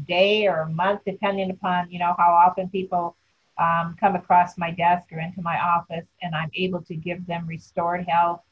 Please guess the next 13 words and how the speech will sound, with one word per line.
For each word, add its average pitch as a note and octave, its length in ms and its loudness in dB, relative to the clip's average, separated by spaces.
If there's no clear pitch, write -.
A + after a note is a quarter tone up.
It's E3+ 380 -2
just, E3+ 300 2
it's - 220 -8
like F3 200 2
day E3+ 200 0
one. D#3 440 -2
I've D3+ 80 -6
been D#3 160 -4
doing E3 240 -4
this F3 220 -8
for F#3 140 -20
forty F#3 300 0
years, D3 500 -2